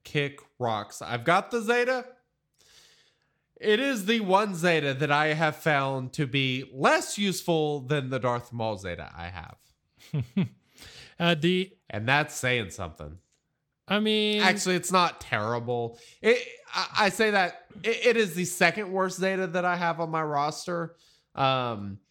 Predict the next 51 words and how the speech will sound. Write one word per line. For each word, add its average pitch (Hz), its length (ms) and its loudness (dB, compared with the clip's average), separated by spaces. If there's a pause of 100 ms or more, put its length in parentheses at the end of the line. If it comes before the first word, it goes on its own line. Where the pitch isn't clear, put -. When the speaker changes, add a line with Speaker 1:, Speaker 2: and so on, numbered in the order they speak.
(400)
Speaker 1:
it, 147 260 -6
it's 185 220 -4
not 269 380 0
awful 320 960 -2 (160)
completely. 294 880 -6 (200)
Speaker 2:
It 175 120 2
Speaker 1:
If - 40 -8
Speaker 2:
seems 196 180 4
Speaker 1:
I 226 40 4 (100)
Speaker 2:
like - 0 - (120)
Speaker 1:
had 214 80 0
Speaker 2:
it 214 40 6
Speaker 1:
her 208 60 6
Speaker 2:
would 185 60 2
be 175 120 4
Speaker 1:
more 160 100 2
Speaker 2:
great. 151 200 4
Speaker 1:
geared 165 120 2
up, 113 200 -4
it 113 100 -2
would 104 140 -4
be 104 140 -4
okay. 92 320 -8
Speaker 2:
<laughs> - 40 -4
I 180 40 4
was 196 80 2
gonna 185 40 0
say, 247 180 2
it 151 80 0
seems, 240 380 -2
well, 151 260 2
uh, 147 40 2
yeah, 151 280 2
I 143 80 0
guess 143 260 -4
you 139 180 -2
don't 135 220 -4
have 135 160 -2
her 127 80 -6
really 123 240 -4
geared 123 340 -6
for 117 540 -4
Speaker 1:
She's 190 380 2
gear 165 260 4
ten, 98 540 -6
so 104 580 -4
Speaker 2:
She's 175 180 -8
not 196 240 -4
Speaker 1:
no. 123 140 -2
Speaker 2:
geared 175 340 0
like 151 300 -4